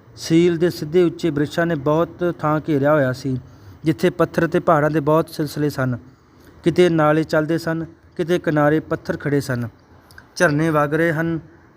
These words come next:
ਅਤੇ ਬਹੁਤ ਜਲ ਚੱਲ ਰਿਹਾ ਸੀ। ਉਹਨਾਂ ਨੂੰ ਵੇਖ ਕੇ ਗੁਰੂ ਜੀ ਬਹੁਤ ਆਨੰਦਮਈ ਹੋ ਗਏ। ਨਦੀਆਂ ਬਹੁਤ ਤੇਜ਼ ਰਫ਼ਤਾਰ ਨਾਲ ਵਗ ਰਹੀਆਂ ਸਨ।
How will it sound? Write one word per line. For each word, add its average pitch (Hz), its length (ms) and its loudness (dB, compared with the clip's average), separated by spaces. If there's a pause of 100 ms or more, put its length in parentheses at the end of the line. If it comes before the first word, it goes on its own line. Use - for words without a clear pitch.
(180)
ਅਤੇ 160 160 0
ਬਹੁਤ 151 320 2
ਜਲ 160 280 2
ਚੱਲ 151 260 -2
ਰਿਹਾ 143 240 0
ਸੀ। 127 220 -6 (400)
ਉਹਨਾਂ 190 240 2
ਨੂੰ 196 100 0
ਵੇਖ 160 240 0
ਕੇ 170 120 -2
ਗੁਰੂ 151 220 -2
ਜੀ 151 140 -2
ਬਹੁਤ 151 260 -2
ਆਨੰਦਮਈ 147 500 0
ਹੋ 143 160 0
ਗਏ। 120 200 -4 (500)
ਨਦੀਆਂ 156 340 4
ਬਹੁਤ 160 200 2
ਤੇਜ਼ 156 240 0
ਰਫ਼ਤਾਰ 143 280 2
ਨਾਲ 151 140 2
ਵਗ 139 180 0
ਰਹੀਆਂ 147 240 0
ਸਨ। 135 300 -4